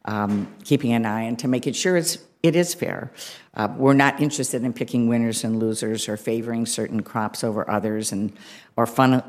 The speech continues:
funneling money to larger operations over smaller farms. And this was something that was confirmed by the Government Accounting Office. And so we want to make sure we're, we are moving forward in the right way,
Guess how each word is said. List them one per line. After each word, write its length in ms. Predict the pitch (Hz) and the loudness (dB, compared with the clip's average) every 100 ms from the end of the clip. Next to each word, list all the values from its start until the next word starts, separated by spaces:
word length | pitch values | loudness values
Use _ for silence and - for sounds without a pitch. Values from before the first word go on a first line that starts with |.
| - | 2
funneling 360 | 185 175 165 | 6 6 6
money 260 | 147 143 135 | 4 4 2
to 200 | 123 139 | 0 0
larger 420 | 120 120 117 117 | 2 2 2 0
operations 680 | 110 - 113 107 110 113 107 | 0 0 -2 -2 -4 -6 -4
over 180 | 104 107 | -4 -4
smaller 460 | - 110 104 98 98 | -4 -4 -2 -4 -6
farms. 520 | 92 87 87 - - - - - - _ - | -8 -6 -6 -8 -10 -14 -20 -20 -20 _ -2
And 320 | 127 117 113 - | 2 2 -2 -6
this 260 | 127 151 156 | 0 2 2
was 140 | 131 | 0
something 680 | - 139 131 131 120 117 - | 2 2 0 -2 0 -2 -4
that 240 | 120 127 - | -2 0 0
was 200 | 117 - | -2 -2
confirmed 720 | - 110 - 208 170 143 127 | -4 -6 -2 0 2 2 2
by 440 | 120 117 113 113 - | 0 0 -2 -4 -4
the 100 | 127 | -6
Government 380 | 107 113 110 98 | -2 -2 -2 -6
Accounting 460 | - - 98 104 | -8 -10 -8 -8
Office. 420 | 104 107 - - 110 | -8 -10 -8 -8 -6
And 120 | 107 | -4
so 160 | 117 | -2
we 160 | 113 120 | -2 -2
want 180 | 117 113 | -2 -4
to 40 | |
make 160 | 113 - | -6 -8
sure 260 | - 101 | -8 -6
we're, 260 | 101 107 107 - - - - | -4 -4 -6 -10 -20 -20 -2
we 200 | 123 113 | 2 2
are 100 | 113 | 2
moving 300 | 113 110 107 | 2 0 -2
forward 340 | - 110 107 | -2 -2 -2
in 100 | 107 | -2
the 80 | 104 | -2
right 240 | 101 101 | -4 -4
way, 360 | 107 101 95 | -4 -4 -4